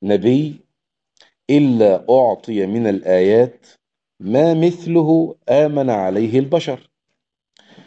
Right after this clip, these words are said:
وإنما كان الذي أوتيته وحياً أوحاه الله إلي، فأرجو أن أكون أكثرهم تابعاً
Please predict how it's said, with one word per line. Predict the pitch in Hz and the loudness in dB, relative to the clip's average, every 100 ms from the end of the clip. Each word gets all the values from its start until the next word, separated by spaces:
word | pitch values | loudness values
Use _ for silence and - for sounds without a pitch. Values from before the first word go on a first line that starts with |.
| _ _ - | _ _ -6
وإنما | 120 165 202 196 175 147 | -2 0 2 0 0 0
كان | - 160 147 | 0 -2 0
الذي | 131 147 120 113 107 | 0 -2 -2 -6 -4
أوتيته | 110 110 143 139 147 127 - _ | -4 0 0 0 -2 -6 -12 _
وحياً | 107 107 - 80 - _ _ _ _ _ _ _ _ _ _ _ _ _ _ | -4 -4 -8 -16 -18 _ _ _ _ _ _ _ _ _ _ _ _ _ _
أوحاه | 127 131 - 160 160 131 | 0 0 0 0 0 -2
الله | 117 117 131 123 104 | -2 0 0 0 -4
إلي، | 101 92 - _ _ _ _ _ _ _ _ | -4 -4 -6 _ _ _ _ _ _ _ _
فأرجو | _ 98 127 139 110 95 92 | _ -2 0 0 -2 -6 -8
أن | - 87 | -8 -12
أكون | 82 82 - 127 107 | -12 -8 -2 0 0
أكثرهم | - - - - 123 101 82 76 | -4 -10 -6 0 0 0 -4 -10
تابعاً | - 104 113 117 117 127 135 156 | 0 2 2 2 0 -2 -6 -12